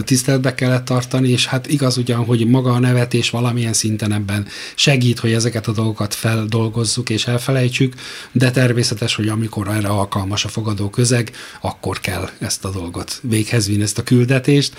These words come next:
Tehát ezek az apró, kisebb-nagyobb szünetek, ezek indokoltak voltak. Az én, ö, személyes, ö,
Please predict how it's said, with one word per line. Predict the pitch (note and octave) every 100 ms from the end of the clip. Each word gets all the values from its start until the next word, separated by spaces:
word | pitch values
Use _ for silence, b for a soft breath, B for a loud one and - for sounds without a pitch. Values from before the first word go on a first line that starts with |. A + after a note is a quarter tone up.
| B B -
Tehát | A#2 B2
ezek | C3+ B2+ B2
az | A#2
apró, | B2 B2 A#2+ A2 A#2+
kisebb-nagyobb | C3 B2 A2+ A#2+ A2+
szünetek, | - B2 A#2 A2+ G#2+
ezek | G#2+ G#2
indokoltak | G#2 F#2+ G2+ G2 G2 G2+ -
voltak. | A2 G#2+ G2+ G2+ B B
Az | C3+ B2+ B2+
én, | F#3+ E3 D3+
ö, | D3 C3+
személyes, | B2 F3+ G#3+ D3+ A#2+ - -
ö, | C3+ A#2